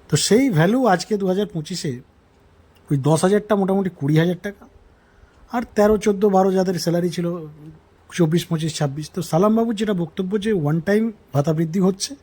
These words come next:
কুড়ি হাজার এবং পঁচিশ হাজার টাকার মোটামুটি তিনি একটা ধারণা দিয়েছেন। Exactly বলেননি, যেটাই হবে, একটা ধারণা দিয়েছেন।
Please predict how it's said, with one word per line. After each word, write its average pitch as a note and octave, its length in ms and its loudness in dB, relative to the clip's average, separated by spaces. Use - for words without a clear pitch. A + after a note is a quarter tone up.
কুড়ি F3+ 180 6
হাজার F#3+ 220 4
এবং G3+ 240 0
পঁচিশ E3 220 -6
হাজার F3+ 140 -2
টাকার G3 220 -6
মোটামুটি F3 380 -2
তিনি F3+ 160 -4
একটা E3+ 240 -6
ধারণা D3 400 2
দিয়েছেন। A2+ 360 -8
Exactly F3+ 400 -2
বলেননি, A3+ 320 2
যেটাই G3 260 0
হবে, C#3 220 -2
একটা A#3 160 -10
ধারণা D#3 360 -2
দিয়েছেন। A2 340 -16